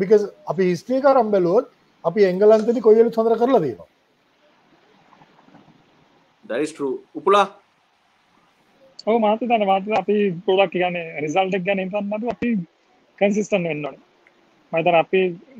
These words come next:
Speaker 3: ගොඩක් වෙලාවට ඒ කියන්නේ ටී ට්වෙන්ටි වුණත්, වන් ඩේ වුණත් අපි කරන දේවල් ටික කන්සිස්ටන්ට් වුණා නම් අපිට දිනන්න තියෙන චාන්ස් වැඩි හැම නිතරම. මොකද අපි ඒ, අපේ කන්සිස්ටන්ට් එක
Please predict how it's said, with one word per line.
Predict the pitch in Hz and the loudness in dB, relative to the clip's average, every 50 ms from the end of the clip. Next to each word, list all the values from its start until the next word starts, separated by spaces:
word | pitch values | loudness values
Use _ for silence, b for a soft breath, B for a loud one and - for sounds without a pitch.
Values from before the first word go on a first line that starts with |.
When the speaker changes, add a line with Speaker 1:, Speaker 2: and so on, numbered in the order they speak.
| 165 | 0
Speaker 3:
ගොඩක් | 170 175 185 - - 196 | 2 2 2 2 0 0
වෙලාවට | 190 190 190 196 196 196 190 208 | 0 2 2 2 0 -2 -4 -4
ඒ | 208 208 202 196 185 - _ _ _ _ _ _ _ _ _ _ _ _ _ _ _ - - - 165 147 156 | -6 -4 -6 -6 -10 -12 _ _ _ _ _ _ _ _ _ _ _ _ _ _ _ -20 -14 -10 -6 -4 -4
කියන්නේ | 139 139 135 135 143 - _ _ _ - 190 | -4 -4 -6 -10 -14 -16 _ _ _ -18 -8
ටී | - 175 165 147 | -4 -2 -2 -2
ට්වෙන්ටි | 175 175 175 170 160 175 | 0 -2 -2 -2 -4 -4
වුණත්, | 175 175 185 190 190 180 - - 247 160 | -2 0 0 0 -2 -2 -8 -6 -4 -2
වන් | 156 165 165 | -2 -2 -2
ඩේ | 180 180 175 180 | -2 -2 -2 -2
වුණත් | 180 190 208 - _ _ _ _ _ _ _ _ 156 | -4 -6 -8 -8 _ _ _ _ _ _ _ _ -10
අපි | 151 - 180 175 175 175 170 165 165 175 190 - - - - _ _ _ _ _ _ _ _ _ - | -6 -2 0 0 0 0 0 -2 -4 -6 -10 -16 -20 -20 -20 _ _ _ _ _ _ _ _ _ -2
කරන | - 185 180 196 202 202 | 0 0 0 2 0 0
දේවල් | 208 208 214 214 | 2 0 0 0
ටික | 214 208 214 214 214 208 214 240 254 165 - - | -2 -2 -2 -2 -2 -4 -6 -8 -10 -14 -10 -8
කන්සිස්ටන්ට් | 190 196 185 180 214 185 - 220 214 202 208 | -6 -6 -6 -6 -8 -8 -6 -8 -8 -6 -6
වුණා | 208 214 220 226 233 | -4 -4 -4 -4 -4
නම් | 254 277 320 370 - - _ _ - - 165 | -6 -10 -12 -14 -20 -20 _ _ -10 -8 -6
අපිට | 160 196 190 202 208 214 214 208 202 - _ _ _ _ _ _ _ _ _ _ _ _ _ _ 165 | -4 -4 -4 -2 -2 -2 -2 -2 -4 -6 _ _ _ _ _ _ _ _ _ _ _ _ _ _ -2
දිනන්න | 175 180 202 214 214 208 | 2 2 2 2 2 0
තියෙන | 220 226 226 208 | -2 -2 0 2
චාන්ස් | 208 196 208 202 208 202 | 2 2 2 2 0 0
වැඩි | 196 202 208 180 | 0 0 0 0
හැම | 180 175 160 | -2 -4 -6
නිතරම. | 147 127 156 135 131 135 147 _ _ _ _ _ _ _ _ - | -8 -8 -6 -8 -8 -8 -14 _ _ _ _ _ _ _ _ -8
මොකද | 165 156 190 190 - | -4 0 2 2 2
අපි | - - 208 190 190 | 2 2 0 0 0
ඒ, | 185 208 214 - _ _ - | -2 -4 -8 -14 _ _ -18
අපේ | 156 - 208 202 202 202 202 208 208 208 208 214 247 277 - _ _ _ _ _ - 294 226 175 - - | -10 -4 -2 -2 0 0 -2 -2 -4 -6 -8 -10 -12 -14 -20 _ _ _ _ _ -20 -20 -20 -14 -8 -6
කන්සිස්ටන්ට් | 190 190 160 214 202 175 - 214 208 202 208 214 | -4 -4 -2 -4 -6 -4 -4 -6 -6 -6 -6 -8
එක | 214 | -8